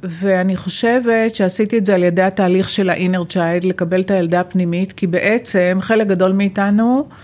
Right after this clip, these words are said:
זה בעצם הילדה שהיינו פעם. הפגיעות, הביקורתיות, זה שאנחנו לא קיבלנו את עצמנו בתור ילדים, או שלא קיבלו אותנו.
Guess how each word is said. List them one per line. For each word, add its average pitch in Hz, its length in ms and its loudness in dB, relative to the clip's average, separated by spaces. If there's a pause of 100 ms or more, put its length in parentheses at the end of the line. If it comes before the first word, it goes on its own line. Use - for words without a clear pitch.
(440)
זה 190 240 -2
בעצם 208 640 0 (180)
הילדה 170 360 2
שהיינו 165 460 0
פעם. 160 360 -4 (140)
הפגיעות, 190 800 -2 (520)
הביקורתיות, 196 1040 0 (260)
זה 196 220 -2
שאנחנו 202 580 0
לא 202 80 2
קיבלנו 196 400 2
את 196 100 -2
עצמנו 196 400 0
בתור 185 260 -2
ילדים, 175 480 0
או 196 80 0
שלא 202 240 2
קיבלו 185 300 0
אותנו. 165 480 -2